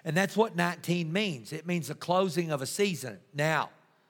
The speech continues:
I told you last week, and let me remind you, the number twenty in the Bible means completeness, and it means birthing. Now, let me explain it to you.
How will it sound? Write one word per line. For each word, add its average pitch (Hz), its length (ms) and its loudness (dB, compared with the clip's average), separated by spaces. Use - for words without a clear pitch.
I 143 80 4
told 190 320 2
you 156 80 0
last 147 320 4
week, 185 220 0
and 151 80 -4
let 151 160 -4
me 151 80 -4
remind 147 520 0
you, 139 100 -4
the 131 120 -4
number 143 300 -4
twenty 202 520 0
in 156 120 -10
the 147 100 -2
Bible 139 720 4
means 160 460 2
completeness, 190 1300 0
and 165 160 2
it 165 140 -4
means 160 260 0
birthing. 139 580 2
Now, 131 100 0
let 151 100 2
me 147 80 -2
explain 127 300 -4
it 107 80 -18
to 120 100 -8
you. 101 160 -12